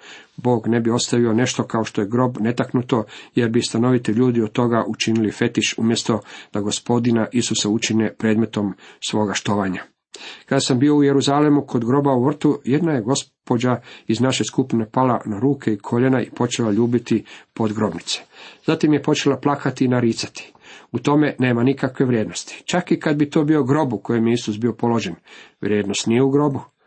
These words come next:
već u onome koji se danas nalazi Bogu s desna, u živome Spasitelju. Usmjerimo, dakle, svoju punu pažnju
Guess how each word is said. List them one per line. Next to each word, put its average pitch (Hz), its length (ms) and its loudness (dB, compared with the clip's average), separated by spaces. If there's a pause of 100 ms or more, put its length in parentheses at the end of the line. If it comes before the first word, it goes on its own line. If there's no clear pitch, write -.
(220)
već 107 240 -4
u 101 80 -6
onome 120 360 2
koji 104 200 -4
se 98 140 -6
danas 107 340 -2
nalazi 110 360 -2
Bogu 104 280 -6
s - 100 -10
desna, 107 400 -2 (300)
u 117 120 -6
živome 117 460 2
Spasitelju. - 640 -8 (560)
Usmjerimo, 143 580 2
dakle, 127 340 0
svoju 117 320 0 (100)
punu 175 320 2
pažnju 120 460 0